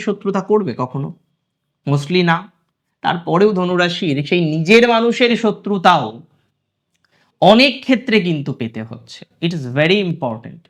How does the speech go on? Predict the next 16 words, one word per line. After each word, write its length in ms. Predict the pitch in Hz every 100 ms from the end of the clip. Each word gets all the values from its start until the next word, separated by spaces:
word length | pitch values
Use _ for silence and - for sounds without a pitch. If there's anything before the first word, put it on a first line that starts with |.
| _ _ _ _ _ 151
যে 60 | 151
আপনি 140 | 147 170 123
বুঝে 280 | 156 170 220 208
শুনে 260 | - 170 170 165 - _ -
চলার 260 | 147 135 131 127
চেষ্টা 300 | 117 117 - 147
করবেন, 280 | 151 151 220 254
বুঝে 200 | 131 127 131
শুনে 180 | 120 110 110
চলবেন। 360 | - - - - _ _ _ _ - -
ধনুরাশির 540 | 170 214 254 262 269 262
জাতক 260 | 220 208 254 233
জাতিকাদের 480 | 247 254 247 254 254
একটা 140 | 240 240 175
লেথার্জিক 640 | 175 180 240 247 240 262 233 - _ _ _ _ - 170
এনার্জি 340 | 220 233 226